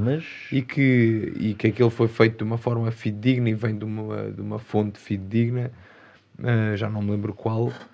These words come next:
Speaker 2: que diz que há uma percentagem muito pequenina, mas que existe realmente uma percentagem pequenina de assintomáticos e que esses assintomáticos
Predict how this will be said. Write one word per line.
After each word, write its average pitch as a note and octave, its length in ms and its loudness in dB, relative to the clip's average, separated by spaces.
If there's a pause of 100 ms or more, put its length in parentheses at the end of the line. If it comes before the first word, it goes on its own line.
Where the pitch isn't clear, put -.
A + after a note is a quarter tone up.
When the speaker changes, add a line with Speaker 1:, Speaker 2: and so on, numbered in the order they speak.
(920)
Speaker 2:
que G#2+ 140 -6
diz A#2+ 280 4
que - 260 -10
há A2+ 80 0
uma A2+ 240 6
percentagem A#2 840 4
muito C#3+ 460 4
pequenina, E3 760 2
mas A2+ 160 -4
que - 140 -6
existe A#2+ 340 0
realmente A#2 320 4
uma A2+ 120 2
percentagem A#2 420 -2
pequenina C3 500 2 (320)
de A2+ 220 0
assintomáticos B2 920 2
e C3 80 -4
que - 120 -4
esses B2 240 6
assintomáticos B2 880 -4